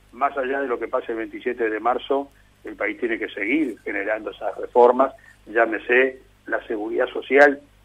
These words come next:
que tiene un impacto muy grande en nuestra, en nuestro, en nuestra economía, y que necesita una reestructura por el, el déficit que lleva acumulado, eh, una reforma del Estado en lo que es la digitalización de procesos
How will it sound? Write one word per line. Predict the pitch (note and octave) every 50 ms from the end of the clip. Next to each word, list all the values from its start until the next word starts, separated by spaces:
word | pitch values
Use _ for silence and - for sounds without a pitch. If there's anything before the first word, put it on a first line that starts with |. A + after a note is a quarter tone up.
| _
que | - -
tiene | - - A2+ A2
un | G#2 G#2
impacto | G2 - - G#2+ A2 - - A2+ G2+
muy | G#2 G#2+ G#2
grande | G#2+ A2+ A2+ A2+ G#2+ G2+
en | G2+
nuestra, | G2+ - - - G2+ G2+ A#2
en | A#2
nuestro, | G#2+ G#2 - G#2+ G2+ - -
en | -
nuestra | - - A#2 A2
economía, | - - - B2+ A2+ A2+ C#3 D#3 D#3+ D#3+ D3+ C#3+ C3+ C#3 - - - - _ _
y | - A2
que | - A#2+ A2+ G#2 G#2
necesita | G#2 G#2 - A2 - - C#3 C#3 C#3 B2
una | G#2 G#2 G#2
reestructura | G#2 G#2 G2 - - G2+ - - C#3 D3 D#3+ D3 A2+ -
por | - G2 F#2+
el, | F#2+ F#2+ F#2+ - - - - - _ _
el | - A#2 A2 G#2+
déficit | A#2+ B2+ B2 - - - - -
que | G#2+ G2+
lleva | G#2+ A2+ G#2+ G#2
acumulado, | G2 G2+ G2+ G#2 G#2 - - B2+ C#3 D3 D#3+ D#3+ - - - - - - - - _
eh, | - B2 A2+ A2 A2 G#2+ G#2+ B2+ - - _
una | C3+ C#3+ C#3+ C3+
reforma | A#2+ A#2 G2 - - B2+ C3 B2+ B2 A#2 A2 G#2 G#2
del | G#2 G#2+ G#2
Estado | G2+ - - C#3+ C#3 D3+ D3+ C#3+ C3 A#2 G#2 - _ - - - _ _ -
en | A#2 G#2+ G#2+
lo | G#2+ G2+ F#2+
que | - A2 A#2
es | A#2+ A#2+
la | A2+ G#2+
digitalización | G#2 G#2 G2+ - - - - A2 A2+ A2 - A2 - - C3+ B2
de | A#2+ A2
procesos | F#2 - G2 - - C3 C#3 C#3 - B2 G2 - -